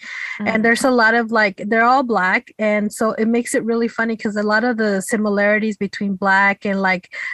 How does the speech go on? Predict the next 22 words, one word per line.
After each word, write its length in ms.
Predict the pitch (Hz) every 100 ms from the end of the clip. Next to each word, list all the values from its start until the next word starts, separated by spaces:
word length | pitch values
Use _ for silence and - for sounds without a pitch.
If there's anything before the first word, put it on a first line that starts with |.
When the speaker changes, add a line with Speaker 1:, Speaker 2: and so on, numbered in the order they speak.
| -
Speaker 2:
Latinos 640 | 208 - 226 214 214 208
comes 320 | - 220 208
about, 440 | 208 190 190 202 196
and 100 | 214
it's 140 | 233
just 240 | - 294 -
so 160 | 311
hilarious. 640 | 277 226 214 220 202 196
It's, 160 | 220 - - - - - -
uh, 160 | 220 -
it 120 | 262
takes 180 | 302 -
place 220 | 320 320
in 100 | 285
L 160 | 254
A, 200 | 254 240
so 280 | 208 - 214
it 140 | 220 208
really, 260 | 233 247
Speaker 1:
Oh, 220 | 254 240 233
cool. 260 | 311 220 214
Speaker 2:
it's, 360 | 233 - -